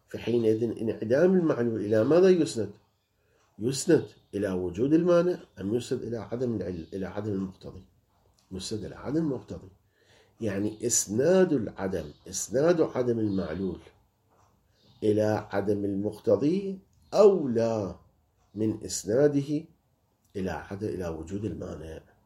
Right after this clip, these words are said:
وهذه مقتضى القاعدة. مقتضى القاعدة أن بين هذه، لأن الع-، لأن المانع ماذا يفعل؟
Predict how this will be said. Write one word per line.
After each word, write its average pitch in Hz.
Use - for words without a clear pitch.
وهذه 139
مقتضى 156
القاعدة. 95
مقتضى 156
القاعدة 92
أن 90
بين 87
هذه، 143
لأن 92
الع-، 87
لأن 98
المانع 147
ماذا 185
يفعل؟ -